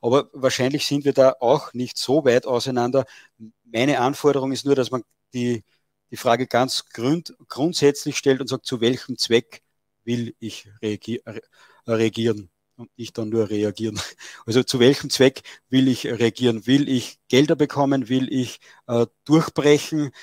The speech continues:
Äh, dass ich sage, jetzt brechen wir das Tabu? Will ich zeigen, dass man es kann? Will ich Erfahrungen sammeln für die Zukunft, dass ich dann weiß, gut, es wird nicht gut laufen, aber wir bekommen einmal einen Einblick,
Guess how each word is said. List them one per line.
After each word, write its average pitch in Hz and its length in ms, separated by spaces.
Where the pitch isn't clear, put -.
Äh, 123 140
dass 123 120
ich 117 120
sage, 120 160
jetzt - 180
brechen 123 360
wir 123 100
das 117 180
Tabu? 151 540
Will 127 160
ich 117 140
zeigen, 131 380
dass 123 240
man 120 280
es - 240
kann? 151 400
Will 127 180
ich 131 140
Erfahrungen 151 840
sammeln 151 580
für 127 260
die 123 80
Zukunft, 151 540
dass 127 100
ich 127 100
dann 127 160
weiß, 120 240
gut, 143 220
es 113 140
wird 147 140
nicht 120 160
gut 156 200
laufen, 135 380
aber 123 280
wir 123 100
bekommen 127 440
einmal 117 320
einen 117 260
Einblick, 156 580